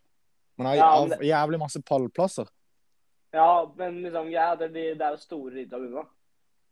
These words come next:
Speaker 1: Ja, det er sant. Jeg føler vi har kjørt bra.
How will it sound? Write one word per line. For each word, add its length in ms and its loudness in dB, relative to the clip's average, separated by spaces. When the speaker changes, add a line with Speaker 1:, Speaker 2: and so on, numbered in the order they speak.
Speaker 1:
Ja, 140 0
det 80 6
er 60 -4
sant. 180 -6
Jeg 140 -6
føler 180 -4
vi 80 -4
har 120 -4
kjørt 260 -10
bra. 140 -2